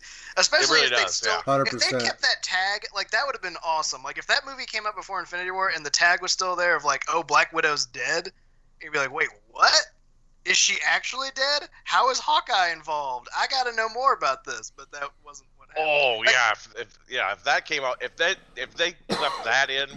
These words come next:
Speaker 2: before Infinity War, it's like, holy fuck, that, but that'd also make most people shit themselves and probably complain where they would have changed the movie again, so I don't know. That could have been
Speaker 1: Uh,
Speaker 2: both ways.
Speaker 1: who knows? But I think,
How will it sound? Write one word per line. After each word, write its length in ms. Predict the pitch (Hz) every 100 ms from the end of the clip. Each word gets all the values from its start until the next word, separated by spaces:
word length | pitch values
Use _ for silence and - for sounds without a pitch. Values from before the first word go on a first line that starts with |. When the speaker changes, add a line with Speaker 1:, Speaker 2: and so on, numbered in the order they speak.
| 147 -
Speaker 2:
before 340 | 110 - 131 120
Infinity 240 | - 131
War, 100 | 131
it's 80 | 117
like, 120 | 92
holy 320 | 117 123 104
fuck, 320 | 92 120 107
that, 160 | - 104
but 760 | 95 98 _ - _ - - 143
that'd 140 | 196
also 240 | 170 156 143
make 260 | 135 127
most 200 | 123 127
people 180 | 127 95
shit 320 | 90 - 117
themselves 460 | 107 90 98 98 90
and 120 | 87
probably 300 | 104 107 95 - - _
complain 420 | 104 - 113 110
where 100 | 101
they 120 | 95
would 120 | 95 98
have 80 |
changed 340 | - 104 98 80
the 60 |
movie 380 | 82 85 82 80
again, 320 | 73 73 78
so 140 | 80 104
I 80 | 98
don't 120 | 76
know. 140 | 76 - _ -
That 100 | 95
could 160 | 110 92
have 20 |
been 280 | 170 147 123
Speaker 1:
Uh, 40 |
Speaker 2:
both 200 | 80 78
ways. 260 | 78 78 -
Speaker 1:
who 140 | 151
knows? 480 | 110 - - 110 -
But 140 | 156 156
I 120 | 165
think, 280 | - 226